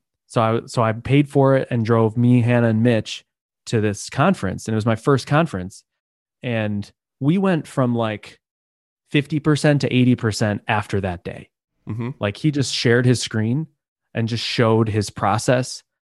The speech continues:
Speaker 1: and the things he does and the decisions he makes. And it's like, he just handed us a bag of golden keys.
Speaker 2: Yeah, yeah, yeah.
Speaker 1: And I was like, and we instantly leveled up in a huge way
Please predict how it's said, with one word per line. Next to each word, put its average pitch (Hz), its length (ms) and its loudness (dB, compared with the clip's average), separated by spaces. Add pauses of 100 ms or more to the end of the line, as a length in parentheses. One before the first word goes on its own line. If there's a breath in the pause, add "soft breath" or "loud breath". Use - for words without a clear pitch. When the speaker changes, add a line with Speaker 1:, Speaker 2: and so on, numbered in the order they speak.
(220)
Speaker 1:
and 113 120 -6
the 101 40 -6
things 117 320 0
he 117 80 -2
does 113 240 2
and 117 80 2
the 110 40 4
decisions 107 480 0
he 151 60 2
makes. 151 420 -4 (300)
And 117 80 -4
it's 110 140 -6
like, 113 100 -2
he 151 140 -4
just 143 160 0
handed 120 320 2
us 104 160 -2
a 104 60 0
bag 104 340 0
of 101 120 -6
golden 107 420 4
keys. 90 600 -10
Speaker 2:
Yeah, 110 140 0
yeah, 107 160 -2
yeah. 104 180 -10 (220)
Speaker 1:
And 104 100 -6
I 104 80 0
was 104 160 -2
like, 95 280 -2
and 131 100 0
we 127 260 0
instantly 151 640 4
leveled 113 360 2
up 98 260 -2
in 117 100 -6
a 98 60 -8
huge 160 500 2
way 110 400 -2